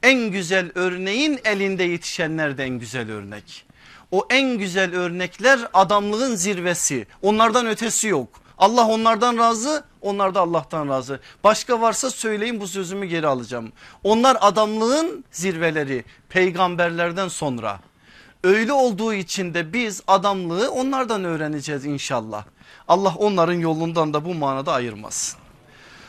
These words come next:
Aziz kardeşlerim, iki soruya iki sahabi efendimizin üzerinden size cevap vereceğim.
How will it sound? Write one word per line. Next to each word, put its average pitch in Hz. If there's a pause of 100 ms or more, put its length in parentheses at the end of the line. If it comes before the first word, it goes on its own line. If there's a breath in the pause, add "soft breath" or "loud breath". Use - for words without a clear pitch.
(120)
Aziz 214
kardeşlerim, 165
iki 233
soruya 151 (640 soft breath)
iki 233
sahabi 185
efendimizin 180
üzerinden 151
size 131
cevap 113
vereceğim. 101